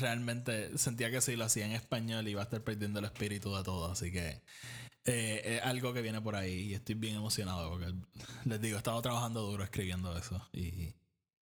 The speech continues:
y me lo he disfrutado un montón, francamente. <laughs> Así que, nada, eh, pron-, pronto van a tener más información de qué es lo que voy a hacer, pero está, está, está bien interesante.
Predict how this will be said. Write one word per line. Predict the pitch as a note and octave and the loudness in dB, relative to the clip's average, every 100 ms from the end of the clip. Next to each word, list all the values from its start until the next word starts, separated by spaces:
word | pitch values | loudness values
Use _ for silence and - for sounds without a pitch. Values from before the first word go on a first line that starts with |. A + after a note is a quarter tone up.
| - | 0
y | A#2 | 2
me | A#2+ | 4
lo | C3 | 4
he | |
disfrutado | C#3 E3 C#3+ C#3 | 4 6 6 6
un | C3+ | 4
montón, | B2 A2+ A2 | 0 0 0
francamente. | G#2 F#2+ F#2+ F#2 F2 F2+ F#2 | 0 -2 0 0 0 -2 -4
<laughs> | - - - - _ _ - - - - | -4 -4 -6 -14 _ _ -16 -14 -8 2
Así | A#2+ A#2+ | 4 4
que, | A2+ A2+ G#2+ G2+ F#2+ F2+ F#2+ | 4 2 2 2 2 0 0
nada, | A2 A2+ G2 - | 2 2 0 -2
eh, | F#2+ F#2+ F2 A2 - _ _ | 0 2 0 -6 -10 _ _
pron-, | - D#3 E3+ - | 4 4 4 2
pronto | F3 E3 E3+ | 2 4 2
van | D3+ | 2
a | C#3+ | 2
tener | C3+ | 2
más | C3+ C3 | 2 2
información | B2+ B2+ A#2+ A#2+ A2+ | 0 0 2 2 2
de | A2 | 0
qué | G2+ | 0
es | G2 | 0
lo | G#2 | 0
que | G#2 | 0
voy | G2 | 0
a | G2+ | -2
hacer, | - - - - | -4 -8 -10 -8
pero | - C2+ D2 | -8 -8 -6
está, | - G2+ F#2+ | 0 2 2
está, | - A2+ F#2+ D#2 | 0 0 0 -2
está | - - A#2 | -6 -2 -2
bien | G2 | 0
interesante. | G2+ F#2+ F#2+ F#2+ E2 | -2 -2 0 0 -2